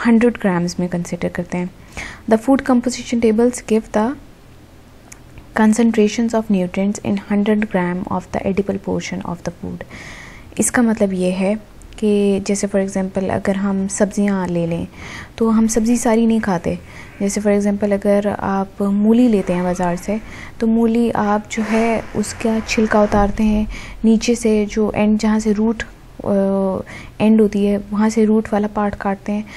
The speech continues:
फिर उसके अलावा जहाँ से उसके leaves होते हैं सारे वो वाला part काटते हैं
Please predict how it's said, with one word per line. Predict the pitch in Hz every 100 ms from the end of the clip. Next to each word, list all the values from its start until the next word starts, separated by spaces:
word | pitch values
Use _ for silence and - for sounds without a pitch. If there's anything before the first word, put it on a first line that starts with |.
| - - -
फिर | 240
उसके | 233 233
अलावा | 226
जहाँ | 220 226 226
से | 233
उसके | 220 226 -
leaves | 220 214 226 226
होते | 220
हैं | 220
सारे | 214 208 202
वो | 208
वाला | 214 214
part | 214 202 208
काटते | - 196 -
हैं | 208 214